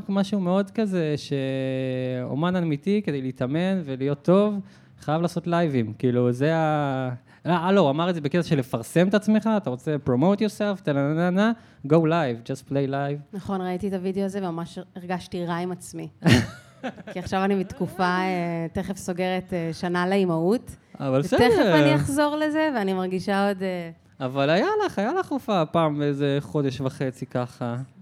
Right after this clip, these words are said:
Speaker 1: שמרת על
Speaker 2: כן,
Speaker 1: איזה
Speaker 2: זה כוכבית, אני אשאל את דייב גרול.
Speaker 1: אה, יאללה,
Speaker 2: What
Speaker 1: חי-
Speaker 2: about new mothers?
Speaker 1: <laughs>
Speaker 2: How do they promote themselves?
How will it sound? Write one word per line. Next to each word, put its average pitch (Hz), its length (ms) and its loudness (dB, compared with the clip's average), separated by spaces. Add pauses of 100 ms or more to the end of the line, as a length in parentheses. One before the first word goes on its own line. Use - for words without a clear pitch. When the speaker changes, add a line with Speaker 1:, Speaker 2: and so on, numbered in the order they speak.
Speaker 1:
שמרת 196 400 -6
על 277 60 -6
Speaker 2:
כן, 185 60 -4
Speaker 1:
איזה 135 480 -4 (600)
Speaker 2:
זה 208 120 -8
כוכבית, 190 560 -6
אני 170 140 -4
אשאל 180 280 -6
את 175 60 -6 (160)
דייב 170 260 -6
גרול. 160 360 -6 (400)
Speaker 1:
אה, 151 100 -6
יאללה, 123 220 -4
Speaker 2:
What - 40 -10 (180)
Speaker 1:
חי- 277 60 -4
Speaker 2:
about 269 320 -4 (600)
new 254 140 -4 (100)
mothers? 196 720 -6 (140)
Speaker 1:
<laughs> 240 240 2
Speaker 2:
How 226 280 -2
do 233 100 -4
they 226 260 0
promote 247 540 0
themselves? 170 520 -6